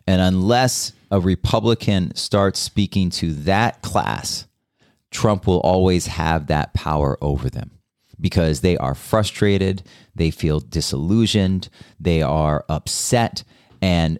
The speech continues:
for some <laughs> reason, what he says resonates with them, even though he is a billionaire who has, who grew up with a silver spoon,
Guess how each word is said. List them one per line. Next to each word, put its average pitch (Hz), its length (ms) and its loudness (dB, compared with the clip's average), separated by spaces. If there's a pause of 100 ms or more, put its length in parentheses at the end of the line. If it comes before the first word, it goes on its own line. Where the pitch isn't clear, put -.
for - 220 -4
some 143 400 0
<laughs> 123 40 0
reason, 95 520 2
what 92 260 0
he 117 260 0
says 104 360 0
resonates 87 520 0
with 67 160 -6
them, 52 220 -10
even 107 300 0
though 110 160 4
he 110 140 4
is 95 100 0
a 92 100 4
billionaire 95 640 2
who 85 140 0
has, 82 260 -2 (180)
who 87 280 2
grew 113 260 2
up 107 80 0
with 101 160 2
a 92 60 2
silver 110 320 2
spoon, 82 480 0